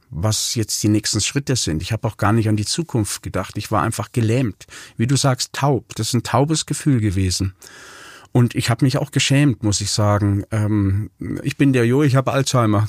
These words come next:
Könnt ihr mir helfen?“ Das kam nie für mich in Frage, sowas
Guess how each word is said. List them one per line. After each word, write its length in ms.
Könnt 240
ihr 60
mir 140
helfen?“ 520
Das 220
kam 300
nie 180
für 140
mich 200
in 80
Frage, 420
sowas 720